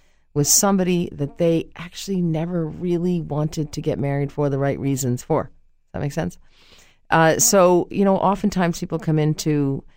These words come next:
counseling or therapy and they're just not having the amount of sex that they should, according to these ages,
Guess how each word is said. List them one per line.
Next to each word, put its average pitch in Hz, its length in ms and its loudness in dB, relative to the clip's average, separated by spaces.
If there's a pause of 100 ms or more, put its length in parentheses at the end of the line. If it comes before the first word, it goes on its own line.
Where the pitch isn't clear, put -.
(440)
counseling 147 480 0
or 139 80 0
therapy 135 640 -2
and 123 180 0
they're 127 200 0
just - 400 -6
not 139 260 -2
having 151 300 0
the 143 80 2
amount 131 240 0
of 131 60 -4
sex - 300 -4
that 127 120 -14
they 127 100 0
should, 139 340 0
according 123 440 -2
to 123 460 -2 (140)
these 123 220 -2
ages, 139 600 0